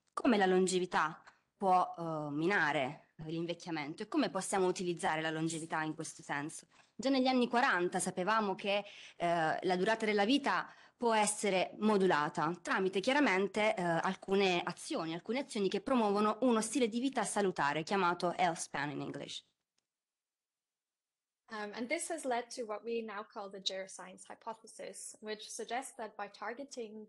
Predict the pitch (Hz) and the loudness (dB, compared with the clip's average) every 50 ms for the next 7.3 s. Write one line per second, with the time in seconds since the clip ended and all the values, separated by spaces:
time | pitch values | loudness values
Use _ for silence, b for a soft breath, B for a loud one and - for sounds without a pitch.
0 | - - 196 196 202 214 247 285 - - 285 247 220 208 208 214 - 233 220 202 | -14 -14 -12 -10 -6 -6 -6 -6 -6 -6 -8 -8 -8 -8 -10 -12 -10 -10 -12 -12
1 | 190 202 202 196 - - 208 226 247 262 233 214 196 202 202 185 - 190 202 208 | -10 -12 -12 -12 -10 -8 -6 -4 -4 -4 -2 -2 -4 -6 -6 -10 -10 -8 -8 -8
2 | - - 185 190 196 190 196 196 - - 190 190 190 190 - - 202 190 190 208 | -8 -10 -14 -14 -14 -16 -16 -16 -14 -14 -14 -14 -14 -14 -12 -12 -8 -8 -8 -10
3 | 285 - - - - - 220 196 196 190 202 208 - 196 190 185 196 190 - 202 | -10 -12 -16 -16 -14 -12 -10 -6 -6 -4 -4 -4 -6 -6 -8 -8 -10 -12 -12 -10
4 | 214 285 - - - - - - 185 196 214 - - 233 233 233 - b b b | -8 -6 -6 -6 -6 -8 -12 -12 -12 -12 -12 -8 -8 -8 -8 -8 -12 b b b
5 | b b b b 190 - - 226 226 233 233 233 226 226 - 190 185 180 - - | b b b b -12 -10 -8 -4 -4 -4 -4 -4 -8 -8 -6 -4 -4 -4 -4 -6
6 | 185 185 185 - 180 180 185 190 196 - 196 185 - 190 180 - 175 - - - | -8 -8 -8 -10 -10 -10 -10 -10 -10 -12 -14 -14 -14 -14 -12 -12 -12 -12 -14 -16
7 | - - - - - | -14 -14 -12 -14 -14